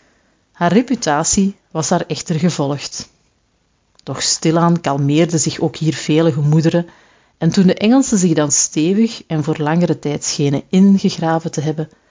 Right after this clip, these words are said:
begon ze zich psychologisch te recycleren en aan te passen.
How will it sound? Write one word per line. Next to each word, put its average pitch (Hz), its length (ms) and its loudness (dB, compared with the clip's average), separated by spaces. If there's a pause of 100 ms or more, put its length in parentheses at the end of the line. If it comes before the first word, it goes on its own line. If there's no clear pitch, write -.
(260)
begon 170 360 4
ze 160 100 2
zich - 260 -2
psychologisch 143 800 -2
te 151 80 0
recycleren 151 880 0
en 190 160 -2
aan 147 240 -2
te 131 140 -12
passen. - 380 -8